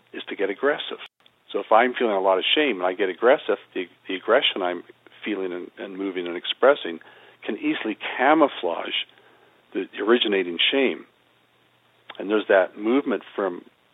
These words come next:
shame to aggression that runs rampant through our culture, especially for men. Once that's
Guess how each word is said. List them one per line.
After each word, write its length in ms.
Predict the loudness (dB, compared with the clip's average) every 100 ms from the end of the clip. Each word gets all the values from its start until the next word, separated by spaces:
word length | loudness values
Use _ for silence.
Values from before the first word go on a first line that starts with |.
| -4 0
shame 260 | 0 0 -2 -8
to 60 |
aggression 560 | -4 2 2 2 -2 -4
that 160 | -8
runs 280 | -4 -4 -4 -6
rampant 500 | -4 -2 -2 -6 -10
through 180 | -6 -6
our 100 | -4 -2
culture, 320 | -2 -2 -6
especially 480 | -4 0 0 0 -4
for 80 | -8
men. 400 | -6 -4 -4 -4 -10 -20 -20 -20 _ _ _ _ _
Once 220 | 4 4 4
that's 220 | 2 2